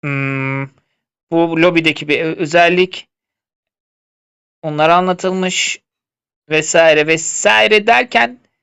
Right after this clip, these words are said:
şu resme bir bakmanızı istiyorum. Kapattım çünkü, geri dönelim.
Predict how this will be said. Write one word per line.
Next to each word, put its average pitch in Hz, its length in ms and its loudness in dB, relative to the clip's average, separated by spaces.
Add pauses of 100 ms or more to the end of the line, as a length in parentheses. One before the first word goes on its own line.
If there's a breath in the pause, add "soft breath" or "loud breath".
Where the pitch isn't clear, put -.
(380)
şu - 320 -6
resme 240 380 -2
bir 202 160 -4
bakmanızı 156 600 -2
istiyorum. 127 600 -6 (1300)
Kapattım 151 540 -2
çünkü, 139 420 -10
geri 143 300 -4
dönelim. 123 340 -8